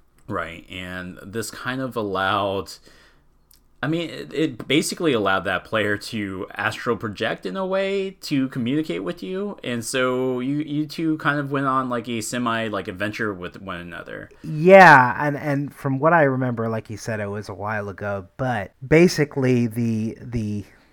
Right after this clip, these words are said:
Speaker 2: light side, I guess we'll call it, of the world soul, the one who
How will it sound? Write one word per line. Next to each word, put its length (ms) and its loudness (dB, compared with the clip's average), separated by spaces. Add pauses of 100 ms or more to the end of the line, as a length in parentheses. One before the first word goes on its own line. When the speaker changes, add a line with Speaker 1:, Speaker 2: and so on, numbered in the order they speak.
(280)
Speaker 2:
light 480 -2
side, 400 -2
I 80 -4
guess 340 -8
we'll 120 -6
call 380 -4
it, 180 -10
of 220 -10
the 100 -8
world 280 -10
soul, 200 -10
the 80 -8
one 280 -6
who 320 -8